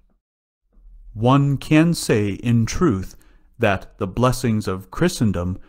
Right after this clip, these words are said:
come from the cross of Jesus and from Jesus crucified. It is the resurrection of a fallen humanity thanks to the power of the blood of Jesus Christ.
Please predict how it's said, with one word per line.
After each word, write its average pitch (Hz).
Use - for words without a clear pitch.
come 131
from 104
the 104
cross 107
of 110
Jesus 104
and 110
from 101
Jesus 104
crucified. 90
It 131
is 120
the 120
resurrection 113
of 90
a 92
fallen 127
humanity 123
thanks 156
to 143
the 120
power 110
of 104
the 120
blood 113
of 85
Jesus 101
Christ. 85